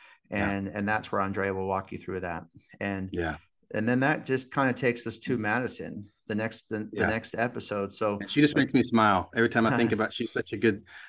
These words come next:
Speaker 2: She's just
Speaker 1: polite
Speaker 2: a good
Speaker 1: young lady.
Speaker 2: person. Yes.
Speaker 1: Yeah, absolutely.
Speaker 2: Um, she was phenomenal too. And, but you, you've even said, said not everyone's like her.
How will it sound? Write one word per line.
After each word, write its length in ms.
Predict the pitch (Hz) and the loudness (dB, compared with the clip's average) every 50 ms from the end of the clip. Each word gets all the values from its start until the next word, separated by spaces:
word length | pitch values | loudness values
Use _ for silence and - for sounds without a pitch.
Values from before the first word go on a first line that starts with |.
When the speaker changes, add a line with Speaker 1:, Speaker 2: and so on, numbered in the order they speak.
| - | -20
Speaker 2:
She's 100 | _ - - | _ -10 -2
just 40 | - | 2
Speaker 1:
polite 280 | 117 117 120 120 113 | 6 6 6 6 6
Speaker 2:
a 20 | 107 | 6
good 60 | 123 113 | 6 6
Speaker 1:
young 120 | 113 107 | 8 8
lady. 160 | 107 107 113 113 107 104 | 8 8 8 6 6 4
Speaker 2:
person. 240 | 101 85 82 82 - - | 0 -2 -8 -10 -12 -8
Yes. 320 | - 98 104 110 110 101 107 | -4 -2 0 0 0 2 2
Speaker 1:
Yeah, 280 | 113 120 113 110 104 - - - - - | 4 6 6 4 2 -2 -6 -18 -10 -6
absolutely. 520 | 101 95 - - 107 104 101 90 87 85 - _ _ _ _ - | -6 -6 -4 0 0 2 2 0 -2 -6 -8 _ _ _ _ 0
Speaker 2:
Um, 480 | 131 127 123 120 117 107 101 95 90 _ _ _ _ _ _ _ - | 2 4 4 4 2 2 -2 -4 -4 _ _ _ _ _ _ _ -18
she 240 | - - 135 160 | -12 -4 -2 -2
was 140 | 190 185 160 | -2 -2 -2
phenomenal 500 | - 113 107 113 113 113 110 110 101 92 | -2 -4 -2 0 0 0 0 -2 -4 -4
too. 460 | 85 - 110 120 120 101 90 87 82 - - - - - - | -4 0 2 2 2 2 0 -4 -10 -14 -18 -20 -20 -14 -6
And, 460 | 117 117 113 110 110 110 107 107 107 - _ _ _ _ - | -2 -2 0 0 -2 -4 -4 -6 -8 -10 _ _ _ _ -4
but 260 | 120 117 117 113 120 | 0 2 2 2 2
you, 80 | 139 160 | 2 2
you've 260 | - 117 139 165 160 151 | 2 2 0 -2 0 2
even 240 | 131 113 113 104 | 2 2 2 0
said, 280 | 101 - - 107 - - | 0 0 0 0 0 0
said 180 | - 123 110 120 | -2 -2 0 2
not 160 | 123 113 - | 2 2 2
everyone's 360 | 120 120 120 117 113 110 110 | 2 2 2 0 -2 -2 0
like 220 | 107 101 104 - - | 0 -2 -2 -2 -4
her. 300 | 101 98 98 95 95 | -2 -2 -2 -2 -6